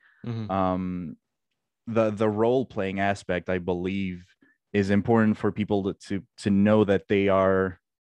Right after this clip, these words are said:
Speaker 2: in a, in a, in a, in a year where we've, we've heard so much about masks, is probably a good <laughs> way to, to think of it,
Speaker 1: <laughs>
Speaker 2: is you can hide behind the mask of your role.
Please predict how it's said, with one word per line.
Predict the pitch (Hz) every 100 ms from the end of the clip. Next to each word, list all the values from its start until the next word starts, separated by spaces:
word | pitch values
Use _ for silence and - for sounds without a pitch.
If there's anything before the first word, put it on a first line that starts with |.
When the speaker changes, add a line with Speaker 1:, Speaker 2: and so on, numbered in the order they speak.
| _ _ _ _ _ _ _ _ _ _ _
Speaker 2:
in | 107 110
a, | 110
in | 113 117
a, | -
in | 113
a, | 117 113 -
in | 113
a | 117
year | 117 143 143
where | 120 120
we've, | 113 107 107 -
we've | 110 104
heard | 110 110
so | - 101
much | 107 98
about | 95 98 92
masks, | 92 95 110 - - _ _ _ _ -
is | 104
probably | - 110 107 101 104 104
a | 101
good | 92 107 104 98
<laughs> | -
way | 98 107 107
to, | 107 92
to | - 113
think | - 123 123
of | 127 123
it, | 123
Speaker 1:
<laughs> | 104
Speaker 2:
is | 104 101 101 - - -
you | 110 117
can | 127
hide | 107 110 110 107
behind | 95 95 104 104
the | 95
mask | 95 90 87 -
of | 87
your | 87 82
role. | 80 76 -